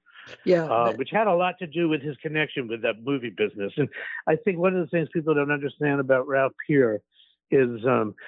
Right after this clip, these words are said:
Speaker 2: you know, they hear all these stories about the money he made for a few months in nineteen twenty-seven, and, you know, that he was getting percentages of all these records. Well, that also tells you something they don't think about, which is when the record sales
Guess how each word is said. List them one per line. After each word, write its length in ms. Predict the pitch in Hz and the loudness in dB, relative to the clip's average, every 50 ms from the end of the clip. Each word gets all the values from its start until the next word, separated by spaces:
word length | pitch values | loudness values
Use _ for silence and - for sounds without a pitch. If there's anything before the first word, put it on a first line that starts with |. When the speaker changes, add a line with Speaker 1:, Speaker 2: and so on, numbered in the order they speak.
| - - | -16 -4
Speaker 2:
you 100 | - 160 | -2 0
know, 80 | 160 156 | 2 4
they 140 | 151 156 143 | 2 2 2
hear 220 | 151 185 185 180 | 2 0 2 2
all 120 | 180 180 | 0 0
these 160 | 165 165 151 - - | -2 -6 -10 -10 -4
stories 320 | - 170 170 170 151 123 | -2 0 2 2 0 0
about 220 | 127 131 135 123 - | 0 0 0 0 0
the 60 | 135 | -2
money 260 | 131 139 143 143 139 | 0 2 2 2 0
he 100 | 131 139 | -2 -2
made 280 | 123 123 131 135 131 127 - | 0 2 2 2 2 0 0
for 140 | 131 123 120 | 0 0 0
a 40 | |
few 200 | - - 151 139 | 0 0 -2 0
months 260 | 131 135 139 131 120 - | 2 2 2 0 0 -2
in 80 | 123 113 | -2 0
nineteen 340 | 120 127 127 - - 127 113 | 2 0 0 0 -4 -6 -4
twenty-seven, 720 | - 123 123 110 107 101 - 147 151 139 120 110 98 90 _ _ _ _ - - - - - _ - | 0 2 2 2 2 2 2 2 2 4 2 0 -2 -2 _ _ _ _ -20 -20 -20 -20 -16 _ -2
and, 220 | 135 131 123 123 | 0 0 0 0
you 100 | 123 127 | 0 0
know, 260 | 123 117 113 110 110 113 | 2 2 2 2 2 2
that 100 | 120 120 | 2 2
he 60 | 131 | 2
was 140 | 131 120 113 | -2 -4 0
getting 320 | 147 147 139 135 127 117 | 0 2 2 2 0 -2
percentages 880 | - - 127 - - - 156 151 147 - 151 127 110 120 117 110 107 117 | -4 -6 -8 -8 0 2 2 2 2 0 -2 -4 -2 -2 -4 -2 0 0
of 100 | 117 117 | 0 0
all 160 | 120 123 120 | 2 0 0
these 200 | 117 117 104 - | 0 -4 -2 0
records. 280 | 147 139 120 117 - - - - - - | 0 0 0 -2 -4 -4 -8 -20 -12 -2
Well, 340 | 185 180 170 147 139 - - _ _ - _ _ - | 0 2 2 2 0 -2 -4 _ _ -20 _ _ 2
that 180 | 185 185 185 | 2 4 4
also 280 | 214 240 214 - 202 175 | 2 0 0 -2 -8 -10
tells 320 | 156 - 170 151 147 127 | -6 -4 -4 -4 -4 -4
you 120 | 147 143 135 | -8 -10 -4
something 320 | - 160 147 139 151 143 135 | -4 -4 -4 -2 -4 -4 0
they 120 | 135 139 | 0 2
don't 220 | 156 185 196 165 - | 2 2 0 0 -2
think 200 | 143 131 120 123 | -4 -4 -2 -4
about, 320 | 117 110 120 117 117 113 | -2 0 2 2 2 0
which 140 | 127 120 147 | -2 -2 -2
is 140 | 139 127 123 | -2 2 2
when 120 | 151 143 | 2 2
the 100 | 135 139 | 2 2
record 320 | 139 165 190 180 - 165 - 139 | 2 2 2 2 -2 -4 -2 0
sales 220 | 147 135 131 127 | 0 0 0 -2